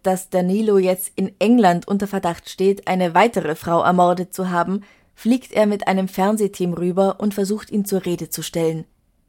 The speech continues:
Aber der versteckt sich im Schlafzimmer und stattdessen liefert er sich nur ein Wortgefecht mit Fiamma,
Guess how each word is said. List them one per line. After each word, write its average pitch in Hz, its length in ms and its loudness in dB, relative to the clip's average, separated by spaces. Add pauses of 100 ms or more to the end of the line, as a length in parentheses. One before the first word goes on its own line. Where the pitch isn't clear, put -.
(140)
Aber 175 220 0
der 185 180 0
versteckt 196 480 -4
sich 185 160 -6
im 185 100 -4
Schlafzimmer 185 640 2 (380)
und 233 140 2
stattdessen 208 460 -4
liefert 202 340 -4
er 185 100 0
sich 185 220 -8
nur 190 140 0
ein 190 180 -2
Wortgefecht 165 680 -4
mit 170 160 -8
Fiamma, 175 500 0